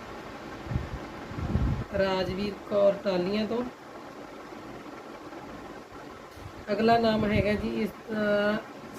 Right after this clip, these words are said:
ਸਰਨਜੀਤ ਕੌਰ ਦੀਪਾਲੀ। ਜੇ ਮੈਥੋਂ ਕੁਛ ਗਲਤ ਬੋਲਿਆ ਜਾਵੇ ਤਾਂ ਸੌਰੀ ਜੀ। ਵੈਸੇ ਤਾਂ ਮੈਂ ਕੋਸ਼ਿਸ਼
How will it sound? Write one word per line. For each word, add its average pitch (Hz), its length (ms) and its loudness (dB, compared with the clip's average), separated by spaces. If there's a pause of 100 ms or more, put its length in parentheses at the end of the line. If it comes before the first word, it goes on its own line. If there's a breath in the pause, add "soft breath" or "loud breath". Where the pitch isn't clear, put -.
ਸਰਨਜੀਤ 214 840 4
ਕੌਰ 220 520 6 (1400)
ਦੀਪਾਲੀ। 185 580 4 (2500)
ਜੇ 214 140 4
ਮੈਥੋਂ 220 260 4
ਕੁਛ 220 120 0 (140)
ਗਲਤ 185 240 4
ਬੋਲਿਆ 208 320 4
ਜਾਵੇ 196 220 6
ਤਾਂ 202 140 2
ਸੌਰੀ 180 380 4
ਜੀ। 196 180 0 (340)
ਵੈਸੇ 190 280 4
ਤਾਂ 220 100 2
ਮੈਂ 214 120 2
ਕੋਸ਼ਿਸ਼ 208 420 0